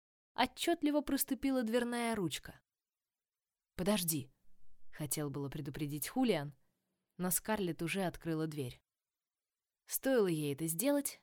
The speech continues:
как комната исчезла. Они оказались в низком длинном коридоре,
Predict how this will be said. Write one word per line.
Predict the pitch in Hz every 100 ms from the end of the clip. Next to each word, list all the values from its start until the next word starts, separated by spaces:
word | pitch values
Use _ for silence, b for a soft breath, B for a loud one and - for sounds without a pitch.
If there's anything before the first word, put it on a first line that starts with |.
| _ _
как | - 240 -
комната | 262 233 165 139 165
исчезла. | 165 - 185 151 139 - _ _ _ _ _ _ _ _ _ _ _ -
Они | 190 233
оказались | 226 220 220 247 226 -
в | 202
низком | 233 - 185 180
длинном | 220 226 190
коридоре, | 175 202 208 269 277 131